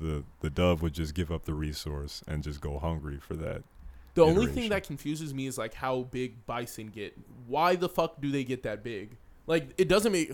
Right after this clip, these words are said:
Speaker 2: something that's just eating grass or ju-, it's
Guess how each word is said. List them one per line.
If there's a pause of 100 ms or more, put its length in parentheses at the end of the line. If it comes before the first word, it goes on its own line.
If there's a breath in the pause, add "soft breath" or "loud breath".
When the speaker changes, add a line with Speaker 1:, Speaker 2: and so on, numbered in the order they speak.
(140)
Speaker 2:
something
that's
just
eating
grass
or
ju-, (260 loud breath)
it's